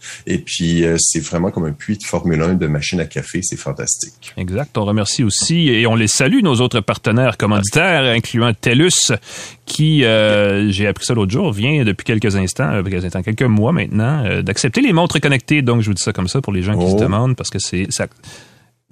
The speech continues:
Speaker 2: faut magasiner pour trouver un bon deal pour avoir une montre connectée.
Speaker 1: Mhm.
Speaker 2: Euh, et Microsoft, qui, euh,
Speaker 1: GoDaddy,
Speaker 2: si j'ai bien compris,
Speaker 1: oui,
Speaker 2: euh,
Speaker 1: oui.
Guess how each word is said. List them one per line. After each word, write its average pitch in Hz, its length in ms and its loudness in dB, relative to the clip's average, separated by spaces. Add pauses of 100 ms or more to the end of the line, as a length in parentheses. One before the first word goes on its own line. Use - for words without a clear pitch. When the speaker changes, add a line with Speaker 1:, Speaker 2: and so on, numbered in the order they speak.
(100)
Speaker 2:
faut - 140 -8
magasiner 98 440 0
pour 147 140 -2
trouver 95 220 -2
un 90 60 0
bon 92 180 0
deal 98 260 0
pour 95 140 -8
avoir 90 160 -6
une 87 80 -2
montre 92 200 -4
connectée. 92 440 -4 (520)
Speaker 1:
Mhm. 98 120 -4
Speaker 2:
Euh, 95 500 0 (460)
et 131 100 4
Microsoft, 123 640 0
qui, 175 340 2
euh, 110 400 4
Speaker 1:
GoDaddy, 95 220 2
Speaker 2:
si 90 100 2
j'ai 107 60 2
bien 113 140 2
compris, 107 360 0
Speaker 1:
oui, 127 200 2
Speaker 2:
euh, 98 140 -2
Speaker 1:
oui. 85 120 -6